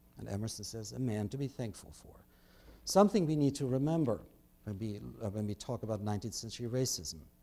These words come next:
In my book,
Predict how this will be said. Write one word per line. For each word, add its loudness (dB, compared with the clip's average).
In 10
my 12
book, 8